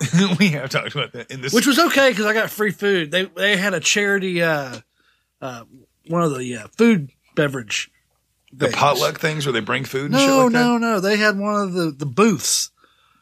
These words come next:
Speaker 2: They auction those off every year at the fair.
Speaker 1: Oh, yeah, yeah,
Speaker 2: The
Speaker 1: okay.
Speaker 2: food
Speaker 1: And they,
Speaker 2: booth.
Speaker 1: they'd give a,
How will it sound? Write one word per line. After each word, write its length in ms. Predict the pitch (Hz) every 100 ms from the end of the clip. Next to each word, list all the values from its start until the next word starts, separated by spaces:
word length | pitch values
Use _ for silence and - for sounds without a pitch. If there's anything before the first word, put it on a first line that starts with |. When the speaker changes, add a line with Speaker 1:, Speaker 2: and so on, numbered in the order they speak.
| _ -
Speaker 2:
They 140 | 165
auction 380 | 160 196 - 185
those 200 | 160 143
off 220 | 185 175
every 180 | 127 127
year 120 | 131
at 60 | 117
the 60 |
fair. 400 | - 165 113 - _ _ _ _ _ _
Speaker 1:
Oh, 140 | 240
yeah, 100 | 254 226
yeah, 100 | 196
Speaker 2:
The 60 | 147
Speaker 1:
okay. 120 | 147 151
Speaker 2:
food 140 | 123 120
Speaker 1:
And 100 | 123
they, 80 | 127
Speaker 2:
booth. 60 |
Speaker 1:
they'd 200 | 127 135
give 200 | 139 151
a, 180 | 139 120